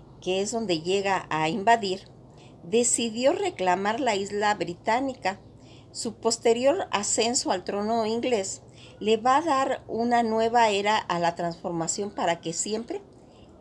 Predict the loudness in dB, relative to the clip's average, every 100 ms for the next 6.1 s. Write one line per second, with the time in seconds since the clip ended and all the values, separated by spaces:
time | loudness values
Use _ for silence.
0 | -6 -2 -2 -2 -4 -6 -2 -2 -2 -4
1 | -4 -2 -2 -2 0 2 0 -2 -8 -6
2 | -2 0 -2 -4 -4 -6 -8 -8 -8 -8
3 | -8 -10 -8 -6 -4 -6 -8 -4 -4 -4
4 | -16 -10 -2 0 0 -2 2 2 0 -14
5 | -16 -16 -4 -2 0 -2 -4 -6 -2 0
6 | 0